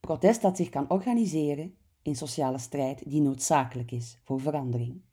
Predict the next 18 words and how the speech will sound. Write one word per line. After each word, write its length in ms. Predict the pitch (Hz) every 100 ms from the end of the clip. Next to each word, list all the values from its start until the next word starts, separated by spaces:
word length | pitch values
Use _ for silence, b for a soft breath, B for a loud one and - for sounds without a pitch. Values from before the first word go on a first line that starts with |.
| _ _ _ _ _ _ _ _ _ _ _ _ B B B B
Als 180 | - 240
beleid 380 | 208 190 143 135
geen 220 | - 254
rekening 460 | 208 220 190 151 131
houdt 300 | 123 127 -
met 160 | 147
die 180 | 160 220
genderdimensie, 1040 | 180 202 185 123 127 120 113 120 143 180 B B B
dan 140 | - 208
raakt 220 | 262 269
de 60 |
emancipatiewinst 1120 | 220 196 180 180 - 175 170 170 160 156 156 -
van 120 | 156
de 80 | 151
afgelopen 540 | 175 - 165 151 147
decennia 440 | 143 - 143 131
in 140 | 123 123
gedrang 440 | 120 123 117 117